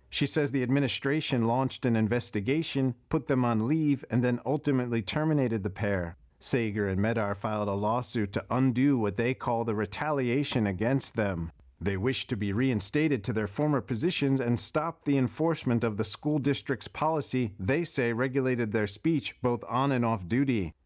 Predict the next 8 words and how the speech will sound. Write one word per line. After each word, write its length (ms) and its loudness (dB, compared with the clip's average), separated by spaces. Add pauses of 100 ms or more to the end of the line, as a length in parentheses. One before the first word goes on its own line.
(100)
Attorney 400 -2
Matthew 400 -2
Hoffman 500 -2
discusses 600 -4
the 100 -2
school 300 -2
district's 520 -4
policy 720 -2